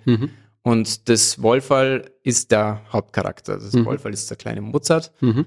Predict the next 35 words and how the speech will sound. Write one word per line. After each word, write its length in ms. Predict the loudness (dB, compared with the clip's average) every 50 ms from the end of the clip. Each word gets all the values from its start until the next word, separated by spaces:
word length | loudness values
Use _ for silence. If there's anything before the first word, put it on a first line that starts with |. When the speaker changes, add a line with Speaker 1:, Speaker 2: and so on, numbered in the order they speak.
| -6 _
Speaker 2:
Es 140 | -10 -8 0
wird 180 | 0 0 0 2
zwar 200 | 2 4 4 4
nirgends 340 | 4 2 0 0 2 0 0
erwähnt, 300 | 0 2 0 0 0 0
dass 100 | -2 -2
es 100 | -4 -4
der 80 | -4 -2
Mozart 320 | -2 -2 -2 -2 -2 -2
ist, 120 | -2 -2
aber 120 | -2 -2 -4
es 100 | -6 -6 -6
ist 240 | -4 -4 -4 -2 -2
durch 200 | -2 -2 -2 -2 -2
Speaker 1:
<laughs> 300 | -4 0 2 0 0 0
Speaker 2:
das 120 | 2 2
visuelle 380 | 2 2 4 4 2 4 4 2
Erscheinungsbild 580 | 2 2 0 0 -2 -4 -4 -4 -4 -4 -4 -2
sowieso 340 | -4 -2 -2 -2 -2 -4
klar. 380 | -4 -2 -2 -2 -2 -2 -4 -10 _ _ -20 -20 -20 -20 -20 _ _ 2
Ähm, 360 | 2 2 2 -2 -4 -8 -14 _ 0
und 180 | 0 2 2
die 80 | 2 0
ganze 240 | 0 0 0 -2 -2
Familie, 540 | -2 0 0 2 4 4 4 4 2 0 -6 -12 -18 _ _ _ _ _ _ _ _ _ 0
ähm, 200 | 0 0 0 0
Mozart, 560 | -2 -2 0 2 2 2 2 0 -2 -2 -2
die 120 | -2 -2
führt 440 | -4 -8 0 2 2 2 4 2 0
dann 120 | 0 0
eigentlich 520 | 0 -2 -2 -2 -2 -4 -6 -8 -8 -8 _
durch 160 | -6 -6 -4
dieses 300 | -6 -6 -4 -2 -4 -4
Buch 300 | -4 -8 -10 -10 -12 -18 -20 _
durch. 400 | 0 2 4 4 2 0 -6 -20